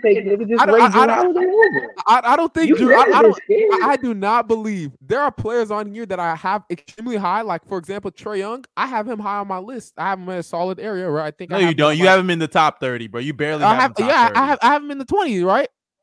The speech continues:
Speaker 2: But I don't think he's
Speaker 3: Dude,
Speaker 2: a
Speaker 3: that's
Speaker 2: championship
Speaker 3: low.
Speaker 2: player. I, I don't think a-, as of right now, Trae Young
Speaker 3: But
Speaker 2: is
Speaker 3: being
Speaker 2: nowhere near a
Speaker 3: top, being,
Speaker 2: championship
Speaker 3: but
Speaker 2: player, and
Speaker 3: okay,
Speaker 2: he will never
Speaker 3: being,
Speaker 2: be a
Speaker 3: no, no, no,
Speaker 2: championship
Speaker 3: you,
Speaker 2: player.
Speaker 3: you, you had him at, like, below top. You had him b-, below twenty-five. You had him barely in the top twenty, th-, top thirty.
Speaker 2: Hold up.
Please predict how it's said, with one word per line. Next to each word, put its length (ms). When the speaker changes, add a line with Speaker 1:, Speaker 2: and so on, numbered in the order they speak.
Speaker 2:
But 120
I 60
don't 180
think 160
he's 80
Speaker 3:
Dude, 80
Speaker 2:
a 20
Speaker 3:
that's 100
Speaker 2:
championship 240
Speaker 3:
low. 280
Speaker 2:
player. 220
I, 220
I 100
don't 180
think 220
a-, 120
as 200
of 140
right 220
now, 420
Trae 200
Young 100
Speaker 3:
But 160
Speaker 2:
is 60
Speaker 3:
being 220
Speaker 2:
nowhere 100
near 100
a 40
Speaker 3:
top, 100
being, 240
Speaker 2:
championship 100
Speaker 3:
but 80
Speaker 2:
player, 60
and 80
Speaker 3:
okay, 180
Speaker 2:
he 60
will 80
never 160
Speaker 3:
being, 160
Speaker 2:
be 60
a 140
Speaker 3:
no, 120
no, 80
no, 60
Speaker 2:
championship 100
Speaker 3:
you, 80
Speaker 2:
player. 160
Speaker 3:
you, 60
you 200
had 160
him 120
at, 80
like, 220
below 280
top. 340
You 140
had 100
him 80
b-, 120
below 300
twenty-five. 520
You 60
had 80
him 160
barely 400
in 80
the 80
top 320
twenty, 240
th-, 140
top 240
thirty. 220
Speaker 2:
Hold 140
up. 80